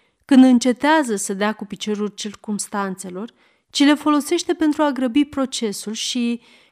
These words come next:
când își descoperă puterile și posibilitățile ce se află înăuntrul său. Legea și nu confuzia domină principiul universului.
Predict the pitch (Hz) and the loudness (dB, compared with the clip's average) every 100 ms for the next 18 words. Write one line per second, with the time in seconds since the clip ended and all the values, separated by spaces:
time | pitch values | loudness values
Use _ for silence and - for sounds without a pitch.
0 | _ 302 285 277 254 262 240 - 311 311 | _ 6 6 6 2 0 -2 -2 -2 0
1 | 285 262 - 226 - 247 294 277 214 202 | 2 0 -2 -8 -4 0 2 2 0 -2
2 | 202 - 214 220 190 196 202 196 233 254 | -4 -6 -6 -6 -6 -6 -6 -4 -6 -4
3 | - 247 233 233 - 240 254 - 247 226 | -6 -6 -6 -8 -4 -4 -4 -2 2 2
4 | 220 262 254 233 214 - 190 170 - _ | 2 0 0 -4 -4 -6 -8 -10 -14 _
5 | _ _ _ _ _ _ _ _ _ _ | _ _ _ _ _ _ _ _ _ _
6 | _ _ 240 220 196 - 180 214 226 _ | _ _ 0 2 2 -2 -8 -8 -12 _
7 | _ - - 302 370 370 294 233 - 214 | _ -8 4 6 6 4 0 0 -4 -8
8 | 185 190 202 269 _ _ _ - 285 349 | -6 -8 -8 -12 _ _ _ 0 4 4
9 | 392 339 320 - 262 233 - 285 285 269 | 4 2 0 -2 0 0 0 -4 -2 -4
10 | 254 240 233 196 190 175 - - 175 185 | 0 2 2 0 -4 -6 -10 -14 -16 -16